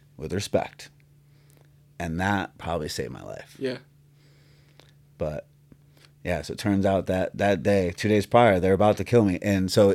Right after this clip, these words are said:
Speaker 1: the, the, what the dude said, he's like, he, he straight up, he's like, he told them, he's like, "Listen, we're about to hit the Hertz rental car place tonight,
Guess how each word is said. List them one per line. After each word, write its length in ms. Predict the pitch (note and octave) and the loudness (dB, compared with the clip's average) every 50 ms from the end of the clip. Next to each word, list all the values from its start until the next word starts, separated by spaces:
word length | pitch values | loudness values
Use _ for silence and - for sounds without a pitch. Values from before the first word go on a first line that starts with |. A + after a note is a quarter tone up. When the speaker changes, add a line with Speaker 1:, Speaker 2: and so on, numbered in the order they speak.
| - | 2
Speaker 1:
the, 320 | - F#2 G2 F#2+ F#2 F#2 F2 D#2 | -2 -2 0 0 0 -2 -4 -4
the, 60 | - - | -2 -2
what 160 | G2 G2+ - | 0 0 0
the 80 | F#2+ | 0
dude 200 | E2+ G#2 G2+ F#2 | -2 0 -2 0
said, 160 | - C3+ C#3 C3+ | 2 2 4 4
he's 100 | A2 F#2 | 4 4
like, 200 | G2+ - - F#2+ F#2+ - | 2 0 0 -4 -4 -4
he, 100 | A#2+ - | -2 0
he 140 | - A2+ A2+ | 0 0 0
straight 240 | - - C#3+ C#3+ C#3 | 2 4 6 6 6
up, 60 | G#2 | 6
he's 80 | F#2 | 4
like, 200 | G2+ G2 F2+ - - - - - - _ | 2 0 0 -4 -10 -20 -20 -20 -16 _
he 140 | - G#2+ A2 | -2 0 2
told 260 | - - C3 C3 A#2 | 6 6 8 8 8
them, 140 | G#2+ G2 F#2+ | 6 4 2
he's 120 | F#2+ F#2+ G#2+ | 2 0 -2
like, 100 | F#2 - | 0 2
"Listen, 340 | A2 B2+ - - F2 D2 C#2 | 2 2 2 0 -4 -4 0
we're 120 | F#2+ G#2 G#2+ | 2 2 4
about 260 | G2 F#2+ G#2 G#2+ - | 4 4 2 2 2
to 80 | A#2 | 0
hit 180 | G2+ A2+ C3+ - | 2 2 2 2
the 260 | A#2 G#2+ G#2 G2 G2 - _ - - _ _ | 2 2 2 0 0 -4 _ -20 -20 _ _
Hertz 480 | - B2+ D3 F3 - - - - - - _ _ _ _ _ _ _ _ _ | 4 6 6 6 4 0 -6 -10 -10 -16 _ _ _ _ _ _ _ _ _
rental 340 | - A2 C3+ E3 D3+ - A#2 | 2 2 2 4 4 2 0
car 200 | - A2+ F#2+ F#2 | 2 0 0 0
place 240 | - - G2+ F#2+ - | 0 0 0 0 0
tonight, 500 | - A#2+ A2+ C#3 C#3 G#2+ F#2 - - | -2 -2 0 0 0 0 -2 -4 -8